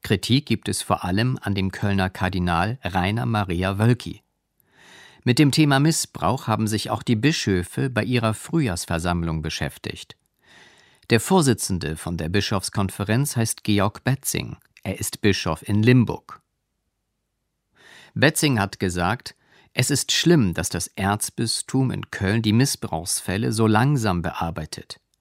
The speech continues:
Kritik gibt es vor allem an dem Kölner Kardinal Wölki. Viele Menschen fordern den Rücktritt von Wölki. Der Kölner Kardinal weigert sich, ein Gutachten über sexuellen Missbrauch zu veröffentlichen. Wölki hat nur gesagt, dass er Fehler gemacht hat.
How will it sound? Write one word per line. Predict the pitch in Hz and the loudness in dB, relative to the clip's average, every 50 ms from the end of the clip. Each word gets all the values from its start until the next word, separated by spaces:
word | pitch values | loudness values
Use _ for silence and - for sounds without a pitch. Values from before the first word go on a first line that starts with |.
| _ _ _ _ - - - _ _ - | _ _ _ _ -20 -20 -20 _ _ -8
Kritik | - - 101 - - 120 120 117 | -6 -4 -2 0 2 2 2 2
gibt | - 95 - - | -2 -6 -4 -4
es | 95 - - | -4 -4 -2
vor | - - - - | -2 -2 0 0
allem | 87 92 107 117 123 127 - | 2 2 2 2 2 0 0
an | 110 101 | -2 -2
dem | 95 92 95 | -2 -2 -2
Kölner | - - 101 92 95 92 90 85 | -2 -2 0 0 2 0 0 -2
Kardinal | - - 87 87 95 90 92 90 92 92 92 | 0 -2 0 0 0 0 0 2 0 0 2
Wölki. | 101 110 120 117 - - - - _ _ _ _ _ _ _ _ _ - - - - - | 4 4 2 2 0 -6 -10 -10 _ _ _ _ _ _ _ _ _ -20 -20 -20 -20 -8
Viele | - - 170 165 165 156 | 0 2 4 6 6 6
Menschen | 131 107 104 107 - - 147 123 | 4 4 2 2 2 0 0 -2
fordern | - - 123 127 131 135 127 | 0 -2 -2 0 0 0 2
den | 135 139 135 | 2 2 2
Rücktritt | 123 143 170 - - - - - - - | 2 2 0 0 -2 -6 -4 -4 -4 -2
von | - 87 78 76 | -4 -4 -4 -4
Wölki. | 73 69 64 - - - 87 - _ _ _ _ _ _ _ _ - - _ _ _ - | -6 -10 -10 -12 -14 -16 -16 -18 _ _ _ _ _ _ _ _ -20 -20 _ _ _ -12
Der | - - | -12 -8
Kölner | - - 110 101 104 101 101 | -4 0 2 4 4 4 2
Kardinal | - - 98 98 98 95 92 90 90 101 120 104 87 | 2 0 0 0 0 0 0 2 2 2 2 2 2
weigert | 87 82 90 98 101 120 120 - | 2 2 2 0 -2 -2 -4 -4
sich, | - - 123 123 123 - - - - | -4 -4 -4 -4 -4 -8 -16 -12 -4
ein | - 120 120 110 | 0 0 2 2
Gutachten | 127 156 156 - 98 98 87 - - - 143 135 | 2 0 0 0 -2 -4 -4 -4 -2 -2 -2 0
über | 131 113 113 104 | 2 2 2 2
sexuellen | 95 104 95 - - - - 95 104 98 101 104 110 | 2 0 -2 -4 -6 -6 -6 -4 -4 -2 0 2 2
Missbrauch | 120 131 - - - - - - 78 76 - - | 2 2 0 -2 -8 -10 -6 -4 -4 -4 -4 -8
zu | - 95 90 | -6 -6 -6
veröffentlichen. | - - - 107 104 - - 98 82 - - - - - - _ _ _ _ _ _ _ _ - - - - _ _ | -4 -4 -4 -4 -4 -4 -4 -6 -6 -6 -10 -12 -14 -16 -16 _ _ _ _ _ _ _ _ -20 -20 -20 -20 _ _
Wölki | - 98 101 107 120 123 - 143 123 | -2 4 6 6 6 6 6 4 4
hat | 110 110 104 - | 4 2 2 2
nur | 139 135 147 151 | 2 2 2 0
gesagt, | 147 151 139 - 104 87 90 110 135 - - - - - | 0 -2 -2 0 0 2 2 0 -2 -4 -12 -14 -8 -6
dass | 107 107 - | -6 -4 -4
er | - 120 117 | -4 -4 -4
Fehler | - - 175 165 139 98 90 | -4 -2 -2 -2 -2 -2 -4
gemacht | - 71 76 71 - - - - - | -6 -8 -10 -10 -12 -12 -16 -16 -16
hat. | - - - - - | -16 -14 -14 -18 -18